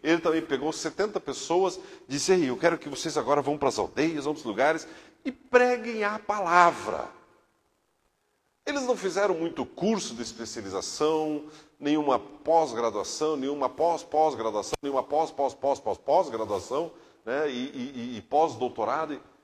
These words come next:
Eles receberam um envio. Você sabia que você já recebeu esse envio? E eles saíram.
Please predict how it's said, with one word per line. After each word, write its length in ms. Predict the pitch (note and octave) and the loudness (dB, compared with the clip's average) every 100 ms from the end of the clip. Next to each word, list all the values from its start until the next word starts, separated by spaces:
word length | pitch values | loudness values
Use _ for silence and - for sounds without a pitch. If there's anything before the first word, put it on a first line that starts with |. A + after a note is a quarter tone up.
| _ _ _ _ - | _ _ _ _ -14
Eles 120 | A#3 | -8
receberam 580 | B3 A#3 - F3+ G#3 G#3 | -8 -8 -10 -6 -4 -4
um 160 | - F#3 | -6 -6
envio. 720 | F#3+ D3 F#2 G#3+ C4 E2+ C#2+ | -8 -10 -12 -12 -12 -14 -16
Você 200 | - A3+ | -14 -12
sabia 280 | A3 D3 D#3+ | -12 -10 -10
que 60 | - | -8
você 120 | A2 | -6
já 100 | G#2 | -6
recebeu 480 | F#2 F#2+ - F#2+ G2 | -6 -10 -12 -10 -10
esse 200 | F2+ F2 | -10 -14
envio? 300 | E2 D3 A#2+ - - - - - - | -14 -14 -14 -14 -14 -14 -16 -18 -14
E 160 | F#3+ G3+ | -6 -4
eles 220 | A3+ A#3 | -2 -4
saíram. 560 | - A3+ G#3+ G#3+ C3+ | -6 -8 -8 -8 -8